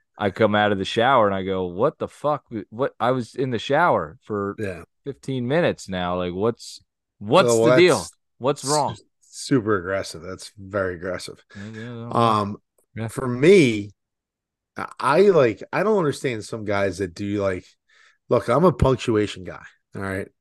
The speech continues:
Speaker 2: Like, I'll say, "Hey, how you doing?" Question mark. Right. Like, "What's going on?" Question mark. Like, "Hey, like, this weather's great, period." Um,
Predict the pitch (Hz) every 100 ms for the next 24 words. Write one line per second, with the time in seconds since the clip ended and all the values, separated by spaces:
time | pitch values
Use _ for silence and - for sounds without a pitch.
0 | - 113 101 110 113 - 113 95 92 _
1 | _ _ _ _ - 120 113 104 107 107
2 | 113 101 80 80 _ 113 95 - 92 87
3 | 76 - _ 107 98 104 - _ _ _
4 | _ 107 92 90 82 _ _ _ _ _
5 | _ - 113 - 117 110 120 113 85 -
6 | 104 - 101 95 87 80 - 98 92 82
7 | _ _ _ _ _ _ _ - 190 160
8 | 120 113 107 _ _ 120 139 107 117 123
9 | 92 85 110 101 87 _ - 135 127 95
10 | 76 - _ _ _ _ _ _ 107 101
11 | 98 92 87